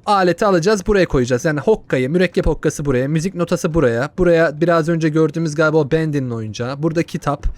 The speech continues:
burada çark, burada da, e, dişli. Ondan sonra buna bastık mı Wunspor makineyi çalıştırıyoruz. Tamam, sıkıntı yok abi. Oh.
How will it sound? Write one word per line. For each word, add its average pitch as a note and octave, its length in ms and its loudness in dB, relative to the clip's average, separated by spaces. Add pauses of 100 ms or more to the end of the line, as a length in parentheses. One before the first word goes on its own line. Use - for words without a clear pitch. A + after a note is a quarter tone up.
(300)
burada F3+ 240 2
çark, G3+ 420 -4
burada E3 280 0
da, F#3 200 0 (840)
e, C#3+ 180 -6
dişli. D#3 380 -4 (1000)
Ondan F3 240 2
sonra D#3+ 240 0
buna F3 180 2
bastık - 360 -4
mı G#3+ 220 -4 (840)
Wunspor G#3+ 540 0
makineyi F#3+ 440 -2
çalıştırıyoruz. E3 580 -4
Tamam, A2 200 -12
sıkıntı - 460 -8
yok E3 160 -2
abi. A#2 260 -6
Oh. C#3+ 340 2